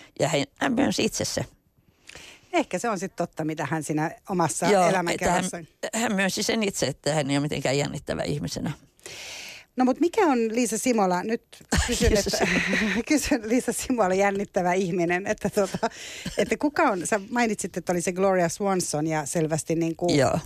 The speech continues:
Speaker 2: ö, on ollut esimerkiksi, teki suun suuren vaikutuksen. Kuka on esimerkiksi semmoinen, kuka oli niinku tosi nihkeä haastateltava, että ketä et
Speaker 1: No Andy oli hirveän vaikea, tota,
Speaker 2: Mut
Speaker 1: haastatella.
Speaker 2: hä-, hänet sä tykkäsit muuten, mut kuka oli
Speaker 1: Niin,
Speaker 2: se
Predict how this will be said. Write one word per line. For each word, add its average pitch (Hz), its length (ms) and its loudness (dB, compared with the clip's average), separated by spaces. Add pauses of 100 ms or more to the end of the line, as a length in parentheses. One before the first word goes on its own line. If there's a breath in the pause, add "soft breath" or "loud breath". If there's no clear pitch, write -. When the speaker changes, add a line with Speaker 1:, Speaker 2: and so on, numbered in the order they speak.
Speaker 2:
ö, 190 560 -4
on 208 200 -6
ollut 185 220 2
esimerkiksi, 175 520 -2
teki 170 220 -2
suun 170 200 0
suuren 175 300 2
vaikutuksen. 175 600 0 (320 loud breath)
Kuka 254 200 0
on 320 100 4
esimerkiksi 196 300 0
semmoinen, 185 300 2
kuka 165 200 0
oli 165 100 2
niinku 165 180 -2
tosi 220 340 0
nihkeä 165 500 -2
haastateltava, 143 720 -6
että 151 120 -6
ketä 160 280 0
et 151 260 -6
Speaker 1:
No 175 120 4 (200)
Andy 139 240 2
oli 135 220 0
hirveän 117 340 -4
vaikea, - 340 -4 (180)
tota, - 220 -6
Speaker 2:
Mut 165 100 0
Speaker 1:
haastatella. - 520 -2
Speaker 2:
hä-, 175 40 -2
hänet 202 240 0
sä 185 80 -2
tykkäsit 160 520 -6
muuten, 160 540 -2
mut 196 140 -12
kuka 262 220 0
oli 220 100 4
Speaker 1:
Niin, 196 200 2
Speaker 2:
se - 60 0